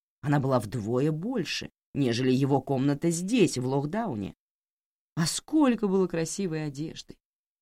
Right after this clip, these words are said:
А какая у него была просторная медная ванна! Он в ней нежился каждое утро. Сесил тоскливо вздохнул.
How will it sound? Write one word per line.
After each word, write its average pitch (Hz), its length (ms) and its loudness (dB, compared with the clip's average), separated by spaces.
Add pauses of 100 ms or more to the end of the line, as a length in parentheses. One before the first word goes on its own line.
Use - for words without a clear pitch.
(120)
А 170 120 2
какая 254 520 2
у 247 60 4
него 226 260 2
была 190 220 2
просторная 240 880 0
медная 180 520 0
ванна! 117 600 -6 (1040)
Он 220 160 8
в 202 60 6
ней 214 200 6
нежился 233 580 0
каждое 214 560 -6
утро. 170 440 -10 (920)
Сесил 175 600 -2 (160)
тоскливо 110 600 -6
вздохнул. 95 600 -10